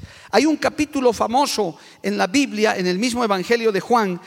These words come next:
de un encuentro de Dios, de Jesucristo con un religioso. Juan capítulo tres, ¿se acuerda? Los que leen Biblia,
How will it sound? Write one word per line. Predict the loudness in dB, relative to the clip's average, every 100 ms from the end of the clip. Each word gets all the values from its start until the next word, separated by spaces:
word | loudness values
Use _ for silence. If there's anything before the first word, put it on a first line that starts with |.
| -18 -20 -2
de | 0
un | 2 0
encuentro | -2 0 0 0 -2 -2
de | -2
Dios, | -2 -2 0
de | 0
Jesucristo | 0 -2 -4 -4 -2 -2
con | 0 0
un | 0 0
religioso. | -2 -2 2 2 0 -10 -16 -20 -20 _ _
Juan | -2 0 0
capítulo | 0 -2 -4 -2 0 0 -2 -4
tres, | 0 0
¿se | 0 -6
acuerda? | -2 0 2 0 -2 -6
Los | -6
que | -2 0
leen | 0 0
Biblia, | -2 0 -2